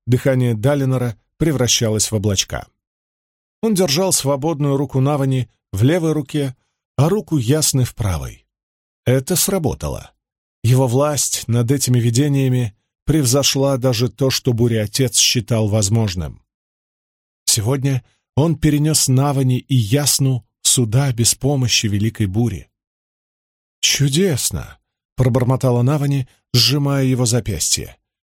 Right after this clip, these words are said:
"Эта стена именно такая величественная, как ты описывал. И люди, снова бронзовое оружие,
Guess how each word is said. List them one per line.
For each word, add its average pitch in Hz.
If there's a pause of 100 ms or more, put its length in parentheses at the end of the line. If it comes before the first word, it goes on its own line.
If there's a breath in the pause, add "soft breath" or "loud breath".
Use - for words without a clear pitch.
(140)
"Эта 104
стена 117 (580)
именно 151
такая 156
величественная, 147
как 135
ты 143
описывал. 87 (560)
И 113
люди, 120 (420)
снова 190
бронзовое 202
оружие, 101